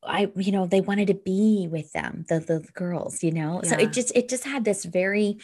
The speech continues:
Speaker 1: non-threatening, but definitely, like, something is going on. A-,
Speaker 2: Yeah.
Speaker 1: and, and that's the, that's the creepy thing. And I think that's the case with some of this stuff with, um, these, these h-,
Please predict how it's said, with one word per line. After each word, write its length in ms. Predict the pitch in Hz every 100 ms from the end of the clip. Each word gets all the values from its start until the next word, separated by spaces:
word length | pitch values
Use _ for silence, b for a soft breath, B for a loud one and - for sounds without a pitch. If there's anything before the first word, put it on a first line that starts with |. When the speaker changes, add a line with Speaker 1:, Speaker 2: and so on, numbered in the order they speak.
| - -
Speaker 1:
non-threatening, 1200 | 214 233 349 392 285 - 180 - 226 247 254 247
but 240 | 196 - - 175 -
definitely, 760 | 226 220 220 - 220 214 196 185
like, 280 | 175 170 -
something 560 | 175 160 160 156 151
is 180 | - 139
going 320 | 147 131 117
on. 300 | - - - - B 254 B
A-, 100 | 233
Speaker 2:
Yeah. 120 | 175 233
Speaker 1:
and, 180 | 233
and 180 | 247 240
that's 260 | 285 403 -
the, 140 | 294 254
that's 240 | 233 240 -
the 80 | -
creepy 500 | - 165 190 196 214
thing. 280 | - 131 -
And 100 | 196
I 60 |
think 180 | 233 302
that's 220 | 427 494 -
the 80 |
case 320 | - 277 294 -
with 140 | 185
some 160 | 190 175
of 80 |
this 180 | 156 151
stuff 280 | - 147 -
with, 180 | 165 165
um, 320 | 147 143 - B B -
these, 340 | 175 160 - 160
these 320 | 170 160 -
h-, 100 | -